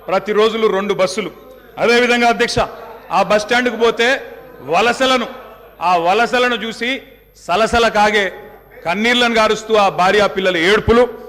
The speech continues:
అదేవిధంగా యాభై ఎకరాలు ఉన్న రైతు అయినా సరే అధ్యక్ష, తెలంగాణలో ఆనాడు కాంగ్రెస్ పరిపాలన ఎంత గొప్ప పరిపాలన అంటే అధ్యక్ష, మహబూబ్ నగర్లో యాభై ఎకరాలు ఉన్న రైతు అయినా సరే గుంపు మేస్త్రిగా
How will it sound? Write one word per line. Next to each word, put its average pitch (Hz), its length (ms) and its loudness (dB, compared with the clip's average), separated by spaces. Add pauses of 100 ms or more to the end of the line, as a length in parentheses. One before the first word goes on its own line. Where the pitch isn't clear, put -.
(220)
అదేవిధంగా 196 560 2 (440)
యాభై 214 460 2
ఎకరాలు 247 360 2
ఉన్న 247 180 0
రైతు 233 160 -2
అయినా 220 180 -2
సరే 185 300 -2
అధ్యక్ష, 160 240 -10 (160)
తెలంగాణలో 156 460 -4
ఆనాడు 151 260 -4 (100)
కాంగ్రెస్ 156 380 -6
పరిపాలన 151 400 -8 (480)
ఎంత 135 160 -4 (100)
గొప్ప 190 180 -2
పరిపాలన 190 540 -2
అంటే 180 120 -2
అధ్యక్ష, 180 300 -4 (680)
మహబూబ్ 208 420 2
నగర్లో 240 320 0 (600)
యాభై 226 420 0
ఎకరాలు 233 460 2
ఉన్న 226 140 -2
రైతు 220 280 0
అయినా 220 180 0 (120)
సరే 196 200 0 (760)
గుంపు 202 240 -4
మేస్త్రిగా 254 480 0